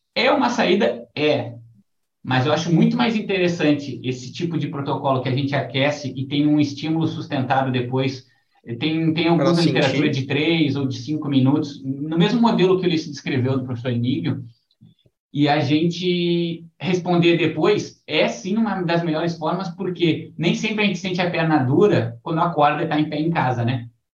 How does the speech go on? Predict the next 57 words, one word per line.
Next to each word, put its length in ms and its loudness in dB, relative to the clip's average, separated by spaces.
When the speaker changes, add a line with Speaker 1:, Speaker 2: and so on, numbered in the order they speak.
Speaker 1:
Tu 60 -10
vai 140 2
sentir 400 0
é 60 0
quando 300 -2
dá 160 0
os 100 -2
primeiros 440 0
giros 300 4
no 120 0
pedal 380 -2
ali, 180 -4
depois 360 -4
de 80 -4
tempinho. 400 -6
Então, 640 0
é, 160 -10
Speaker 2:
É. 200 -10
Speaker 1:
ter 180 4
isso 300 2
é 120 -4
funda-, 280 -4
é 100 4
muito 380 4
legal, 480 -2
né? 460 -4
Nem 240 -2
todo 160 0
atleta 380 0
quer 160 -2
fazer 240 -2
isso, 420 -2
né? 240 -8
E 60 -4
aí 60 -2
Speaker 2:
É, 80 2
acaba 240 0
Speaker 1:
vem, 80 0
Speaker 2:
tendo, 140 -2
Speaker 1:
aí 60 -2
Speaker 2:
tem 80 4
uma 80 2
Speaker 1:
já 60 -2
começa 160 0
a 40 0
Speaker 2:
questão 160 0
de 60 -4
Speaker 1:
diferenciação 600 2
entre 180 0
o 100 6
pró 340 4
e 260 -4
quem 160 -8
não 120 -4
é 140 0
pró, 320 2
né? 260 0